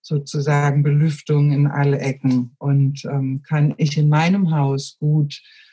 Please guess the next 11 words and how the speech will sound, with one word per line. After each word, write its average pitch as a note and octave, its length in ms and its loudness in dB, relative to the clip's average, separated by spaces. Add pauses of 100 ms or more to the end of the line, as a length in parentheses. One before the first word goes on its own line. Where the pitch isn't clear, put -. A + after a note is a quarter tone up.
(140)
Fenster C#3+ 520 0
auf, C#3+ 220 -2
Fenster C#3 500 -2
zu F3 460 0
oder D3 320 0
wie D3 120 2
ich's C#3+ 180 -4
gerade C#3 340 0
brauche? A#2 580 -10 (340)
Ja, C#3 220 -6
und C#3+ 420 2